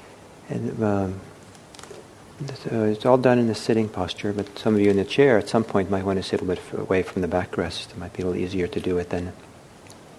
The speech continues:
And, um, and so first, um, you might take and just twist to one side.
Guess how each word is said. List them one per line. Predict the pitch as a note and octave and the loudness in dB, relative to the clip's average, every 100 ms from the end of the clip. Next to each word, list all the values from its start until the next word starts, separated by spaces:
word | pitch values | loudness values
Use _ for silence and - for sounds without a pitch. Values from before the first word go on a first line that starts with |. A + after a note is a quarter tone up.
| - - - - - - - - - - - - A#2+ | -20 -20 -18 -18 -18 -20 -20 -20 -20 -20 -20 -10 0
And, | G#2+ G#2 | 2 2
um, | G2+ G2 G2 G#2 - - - | 2 2 0 -6 -14 -16 -8
and | B2 | -8
so | - A#2+ | -4 -4
first, | - F3+ F3 - - | 0 0 0 -2 -6
um, | C3+ B2 A#2 G2+ G#2 - - - - - - - | -2 2 2 0 -6 -14 -20 -20 -20 -20 -20 -10
you | C3 | -4
might | B2+ C#3+ C#3+ - | 0 0 0 -12
take | - D3 D3 | 4 4 4
and | - C3+ | -4 -4
just | D#3+ - | -6 -8
twist | - F#3+ D#3+ - | 0 0 0 0
to | C#3 | 2
one | B2+ A2+ | 2 -2
side. | - G2+ F#2 D#2 | -2 -2 -2 -6